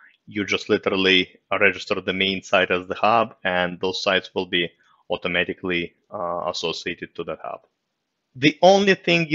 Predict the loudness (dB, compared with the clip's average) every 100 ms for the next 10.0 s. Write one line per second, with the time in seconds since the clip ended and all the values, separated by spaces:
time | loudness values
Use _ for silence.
0 | 2 2 2 0 2 2 0 -2 -2 0
1 | 2 2 2 2 2 4 2 4 4 4
2 | 2 0 4 4 4 0 -2 0 -2 -2
3 | -2 0 -4 -2 -4 2 2 2 0 -2
4 | -6 -14 -20 -10 -2 -2 -2 -6 0 0
5 | 2 -2 -4 -4 0 0 2 -2 -2 -2
6 | -2 -2 0 0 0 -2 0 0 -2 -6
7 | -6 -6 -12 -14 -6 -4 -4 -4 -4 0
8 | 0 -2 -10 _ _ _ _ -6 -4 -2
9 | 2 4 2 0 -4 -4 -6 -4 -4